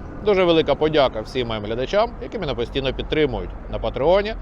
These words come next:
через банківські картки та через функцію спонсорства на Ютубі. Ваша підтримка для мене дуже важлива.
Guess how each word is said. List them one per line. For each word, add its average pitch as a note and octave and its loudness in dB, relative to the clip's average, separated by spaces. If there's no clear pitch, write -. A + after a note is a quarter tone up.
через F#3+ 2
банківські B2 0
картки E3 -2
та C#4 0
через A#3 0
функцію F3+ 0
спонсорства C3 -2
на A#2+ -2
Ютубі. A#2+ -2
Ваша G2+ -8
підтримка C#3+ -4
для A2+ -2
мене C3+ -4
дуже B2 -2
важлива. B2 0